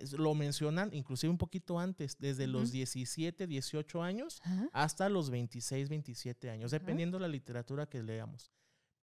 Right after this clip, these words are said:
Speaker 1: Pero aquí el problema es que creen que son pacientes enfermas.
Speaker 2: Ajá.
Speaker 1: Siempre, porque se ve al embarazo como una enfermedad.
Speaker 2: Y no lo es,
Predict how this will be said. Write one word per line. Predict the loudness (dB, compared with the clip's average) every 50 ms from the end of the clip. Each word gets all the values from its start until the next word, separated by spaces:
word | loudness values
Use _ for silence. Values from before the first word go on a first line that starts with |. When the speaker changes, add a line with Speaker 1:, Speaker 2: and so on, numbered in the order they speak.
| _ _
Speaker 1:
Pero | 4 4 6 4
aquí | 4 4 4
el | 4 4
problema | 4 4 4 6 6 6 4 4 4 4
es | 4 2 2
que | 0 0 2
creen | 4 4 4 4 4 4 2 -2 -6 _ _ _ _
que | _ -2 0 2
son | 4 4 4 4 6 4 2 0 -4 _ _ _
pacientes | -10 -2 -2 2 4 4 4 4 2 -2 -2 -4
enfermas. | -6 -8 -6 -6 -6 -4 -4 -4 -6 -10 _ _ _ _ _ _
Speaker 2:
Ajá. | -8 -6 0 4 4 4 6 4 4
Speaker 1:
Siempre, | 4 4 4 4 2 0 0 0
porque | 0 -4 -2 0 0
se | 2 4 4 4
ve | 4 4
al | 2 2
embarazo | 2 0 0 0 0 0 0 0 0 0
como | 2 2 2
una | 4 2
enfermedad. | 2 2 2 0 0 2 2 2 2 2 4
Speaker 2:
Y | 8 8
no | 10 10 10 8
lo | 6 4 4 4
es, | 4 2 2